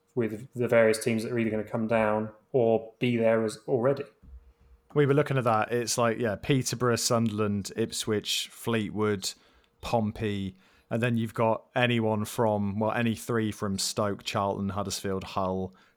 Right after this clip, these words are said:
Speaker 2: Middlesbrough, Barnsley, Barnsley, Luton, and then potentially Birmingham could get sucked into it. So you've got to take three from there, added it to the, the five that I mentioned from League One already, and that's nuts. I, it's,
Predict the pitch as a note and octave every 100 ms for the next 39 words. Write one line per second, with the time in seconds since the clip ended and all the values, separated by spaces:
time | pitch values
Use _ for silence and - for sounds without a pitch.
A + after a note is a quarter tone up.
0 | - A2 G#2 F#2 G#2+ G#2 G2 F#2+ - G2
1 | F#2+ - _ - G#2 G2+ G2+ F#2+ F#2 F#2+
2 | G2+ G2+ G2 G2 F#2+ F#2+ F#2 - A2 F#2
3 | G2 F#2 G2 G2 G2 F#2+ F#2 G2 - G2
4 | - _ _ _ _ _ - - G2+ C3
5 | B2+ - F#2+ - A#2 A#2 C#3 A#2 - C#3+
6 | C3 - C#3+ B2+ A#2 A#2 A2 A#2+ F#2+ F2
7 | F#2 A2+ A2 A2 G#2 - G#2+ G#2 G2+ -
8 | _ _ _ _ A2 - B2 A#2 G#2+ G#2+
9 | G#2+ G#2 - G#2 G#2 G#2 G2+ G#2+ G#2 G2
10 | G2+ F#2+ D#2+ E2 F#2+ _ G2 G#2 F#2+ -
11 | C3 B2+ - C3+ D3+ - C3+ D3+ C#3+ -
12 | _ _ - C#3